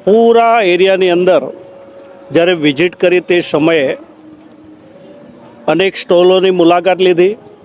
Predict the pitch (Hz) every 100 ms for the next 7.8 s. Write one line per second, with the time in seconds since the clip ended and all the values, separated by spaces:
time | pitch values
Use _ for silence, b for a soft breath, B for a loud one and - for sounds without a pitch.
0 | - - - - - - - - - -
1 | - - - - - 202 254 262 247 165
2 | 156 170 190 196 175 120 - - _ _
3 | _ - - - - - - _ - -
4 | _ 139 180 214 196 160 165 175 208 214
5 | 208 214 202 202 175 - 202 190 180 180
6 | 156 170 190 180 180 175 180 190 180 175
7 | 175 151 143 139 180 170 175 202